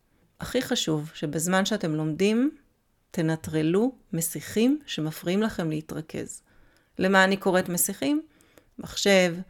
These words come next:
שיחות טלפון, אינטרנט, רשתות חברתיות או טלוויזיה. המסיכים האלה נקראים זללני זמן. הם פשוט זוללים לכם את הזמן ולא מאפשרים לכם זמן לביצוע המשימות שתכננתם.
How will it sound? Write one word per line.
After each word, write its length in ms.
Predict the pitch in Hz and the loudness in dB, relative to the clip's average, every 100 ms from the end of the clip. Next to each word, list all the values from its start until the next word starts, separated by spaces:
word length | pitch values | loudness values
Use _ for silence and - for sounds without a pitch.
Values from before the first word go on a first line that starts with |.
| - _ - | -18 _ -8
שיחות 420 | - 214 - - | -6 -6 -10 -2
טלפון, 680 | 202 202 196 - 175 170 175 - _ _ _ _ - | 2 4 2 0 0 -2 -4 -10 _ _ _ _ 0
אינטרנט, 720 | 214 214 196 185 165 165 - - _ - | 2 2 2 2 0 -2 -6 -20 _ -4
רשתות 380 | 180 185 175 | -2 0 -4
חברתיות 760 | - 165 170 160 185 233 311 - - - | -2 -2 -2 -2 0 2 0 -4 -8 -4
או 100 | 175 | -2
טלוויזיה. 720 | 190 170 165 170 156 156 156 160 _ _ - | -2 -2 -2 -2 -4 -4 -8 -8 _ _ -8
המסיכים 560 | 165 160 - - 220 240 | -4 -2 -4 0 2 4
האלה 280 | 240 240 | 4 2
נקראים 680 | 226 180 - 156 208 226 247 262 | 0 -2 -2 0 2 2 2 -2
זללני 840 | 247 147 165 165 160 156 180 214 220 - | -8 0 2 4 2 2 2 2 0 -6
זמן. 480 | 185 160 175 170 160 - - _ _ 185 | -8 -4 0 2 0 -4 -12 _ _ -6
הם 120 | 165 | -2
פשוט 340 | 175 - 226 | 0 2 2
זוללים 440 | 202 185 160 180 247 | 4 6 6 6 6
לכם 300 | 247 220 196 | 4 2 0
את 120 | 190 | 0
הזמן 400 | 156 170 196 247 339 - - - - - | 0 2 4 4 2 -6 -20 -20 -20 -12
ולא 420 | 175 170 170 226 | 0 4 6 6
מאפשרים 560 | 262 233 - 175 202 233 | 6 4 0 -2 0 0
לכם 300 | 247 254 226 | 0 0 0
זמן 420 | 165 170 180 202 277 - - - | 0 2 4 4 4 -2 -6 -2
לביצוע 440 | 175 170 - 196 | 0 0 4 6
המשימות 480 | 196 185 - 165 165 | 6 4 2 0 0
שתכננתם. 680 | 165 165 - 160 165 185 | -2 -4 -2 -2 -2 -6